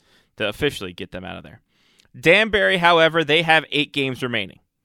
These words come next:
Again, this, there has been no official N A H L announcement put out, press release put out that I've seen, but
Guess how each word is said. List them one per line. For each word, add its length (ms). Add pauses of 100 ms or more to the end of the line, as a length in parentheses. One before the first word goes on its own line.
(580)
Again, 460
this, 480
there 200
has 140
been 380
no 300
official 640
N 140
A 80
H 280
L 300 (340)
announcement 680
put 180
out, 260
press 240
release 220
put 180
out 160
that 100
I've 160
seen, 280
but 100